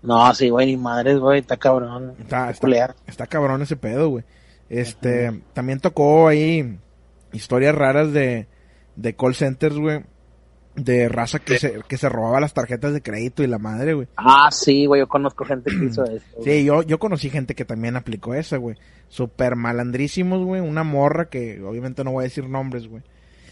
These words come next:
Speaker 2: Pero se robaba las tarjetas de crédito, güey.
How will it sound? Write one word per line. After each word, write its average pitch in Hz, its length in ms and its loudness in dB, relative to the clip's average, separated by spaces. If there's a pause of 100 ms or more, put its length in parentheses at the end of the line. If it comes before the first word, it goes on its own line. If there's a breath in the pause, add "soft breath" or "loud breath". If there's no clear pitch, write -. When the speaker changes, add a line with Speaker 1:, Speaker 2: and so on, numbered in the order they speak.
(200 soft breath)
Speaker 2:
Pero 123 220 -2
se 143 140 -4
robaba 123 560 2
las 131 180 -6
tarjetas 131 460 -8
de 175 100 -8
crédito, 175 460 -2
güey. 127 240 -12